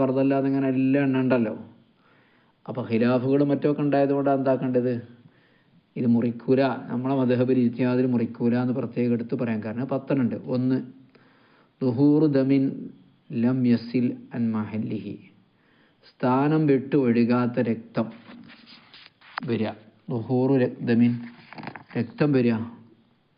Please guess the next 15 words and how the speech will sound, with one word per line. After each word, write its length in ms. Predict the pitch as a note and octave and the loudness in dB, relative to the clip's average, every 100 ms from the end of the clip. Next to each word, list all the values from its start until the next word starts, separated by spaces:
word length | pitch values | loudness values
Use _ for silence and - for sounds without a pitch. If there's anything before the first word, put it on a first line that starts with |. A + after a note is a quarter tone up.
| _ - | _ -8
എങ്ങനത്തെ 320 | B2+ B2 C3 B2 | -4 -2 0 -2
രക്തം? 300 | - B2+ A#2+ A2+ - - _ _ _ _ _ _ _ _ _ _ - _ _ - B2 | -2 -2 -2 -4 -14 -20 _ _ _ _ _ _ _ _ _ _ -20 _ _ 0 2
ലം 160 | C#3 D3 - C3+ | 2 0 0 0
യസിൽ, 400 | A#2+ - C3+ G#2+ - - _ _ _ _ _ - | 0 0 0 0 -6 -16 _ _ _ _ _ -8
അതെന്തായില്ല, 680 | C3 C3 B2+ B2 B2+ B2 A#2+ A#2 - - - _ _ _ _ _ _ _ _ _ _ - | -2 0 2 2 4 4 4 2 -2 -12 -20 _ _ _ _ _ _ _ _ _ _ 0
ഒലിച്ചിട്ടില്ല. 680 | C3 C3+ B2+ E3 C#3+ A2+ - - - _ - | 2 2 2 2 2 0 -4 -10 -20 _ -2
അൻ 80 | C3 | 2
മഹല്ലിഹി, 420 | A#2+ A2+ B2 B2+ B2 A#2+ | 2 2 2 2 2 4
അതിൻ്റെ 220 | A#2+ A#2+ - | 4 4 2
സ്ഥാനത്തെയും 600 | A#2 B2 B2+ A#2+ C3 A#2+ | 0 0 -2 0 2 2
വിട്ട് 140 | A2 A#2 | 0 -2
ഒലിച്ചിട്ടില്ല, 460 | A2 A2 A#2 A#2 A2 - C#3 | -2 -4 -4 -4 -4 -6 -4
അവിടെ 160 | C#3+ | -2
പൊടിഞ്ഞിട്ടേ 540 | D3+ C3+ B2+ C3+ C3+ C#3+ | 0 0 0 0 0 0
ഉള്ളൂ. 160 | A2+ | 0